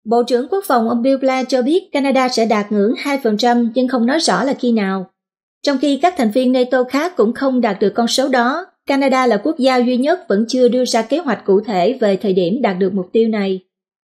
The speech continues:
Thủ tướng Trudeau đã bảo vệ hồ sơ của chính phủ mình, nêu rõ sự gia tăng chi tiêu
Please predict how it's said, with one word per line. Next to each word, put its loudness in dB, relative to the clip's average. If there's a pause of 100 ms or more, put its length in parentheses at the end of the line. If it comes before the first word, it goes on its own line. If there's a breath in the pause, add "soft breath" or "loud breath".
(200)
Thủ 4 (100)
tướng 0
Trudeau 0
đã 0
bảo 0
vệ 0
hồ -2
sơ 0
của 0
chính -4
phủ 0
mình, 0 (440)
nêu 2
rõ 0
sự 0
gia 0
tăng -2
chi -2
tiêu 2